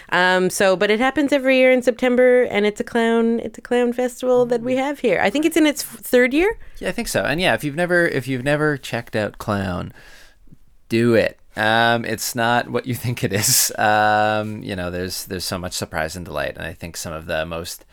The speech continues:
Speaker 2: genuine and, uh, beautiful and hilarious moments I've seen on stage have been in clown shows because
Speaker 1: Mm-hmm.
Speaker 2: it is just about us in that room,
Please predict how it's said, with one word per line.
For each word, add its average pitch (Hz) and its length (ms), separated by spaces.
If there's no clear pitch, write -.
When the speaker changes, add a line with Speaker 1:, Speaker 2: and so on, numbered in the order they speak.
Speaker 2:
genuine 95 760
and, 78 520
uh, 82 460
beautiful 113 540
and 85 440
hilarious 92 520
moments 85 280
I've 78 120
seen 73 180
on 71 100
stage 73 320
have 78 180
been 80 240
in 80 160
clown 65 320
shows - 320
because - 760
Speaker 1:
Mm-hmm. - 520
Speaker 2:
it 76 40
is 73 160
just - 360
about 78 300
us 71 200
in 73 120
that 65 200
room, - 320